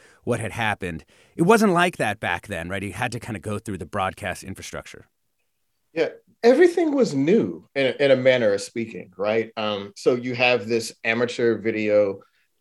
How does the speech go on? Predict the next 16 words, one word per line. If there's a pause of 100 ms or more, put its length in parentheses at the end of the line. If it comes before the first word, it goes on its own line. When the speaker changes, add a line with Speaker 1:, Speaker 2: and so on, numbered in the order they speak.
Speaker 2:
technology,
and, (200)
um,
they're
not, (540)
you
know, (400)
T
V
stations,
they
had
stringers
or
freelancers,
uh,